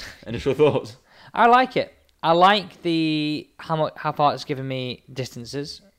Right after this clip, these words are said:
Speaker 1: I like the stats that it gives you, 'cause once I've played more here, I can get, like, number of birdies, number of stats, um, driving, strokes gained, approach, strokes gained, um,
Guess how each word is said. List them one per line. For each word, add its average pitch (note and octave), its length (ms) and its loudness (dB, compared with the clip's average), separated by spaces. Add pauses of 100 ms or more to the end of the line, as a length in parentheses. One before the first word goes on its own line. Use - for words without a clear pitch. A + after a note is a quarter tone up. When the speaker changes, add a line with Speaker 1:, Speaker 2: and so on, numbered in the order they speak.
Speaker 1:
I C3+ 120 -6
like D#3 600 0
the D3 100 -8
stats - 520 -4
that G#2 120 -4
it A2 80 -10
gives B2 280 -8
you, C#3 180 -4
'cause C#3 260 -10
once C#3+ 300 -2
I've C#3 120 -8
played C3 280 -2
more C3+ 300 -2
here, A#2 320 -8 (460)
I C3 200 -2
can C3 120 -10
get, B2 200 -2
like, A#2 400 -2 (120)
number C#3 280 -4
of A#2+ 80 0
birdies, B2 440 -2
number A#2+ 200 -6
of A#2 40 -8
stats, - 680 -4
um, A#2 540 -8 (640)
driving, B2+ 640 2 (100)
strokes B2+ 380 -4
gained, B2 380 -6
approach, A#2+ 340 -2
strokes A#2+ 300 -6
gained, A#2 460 -10 (300)
um, A#2 540 -4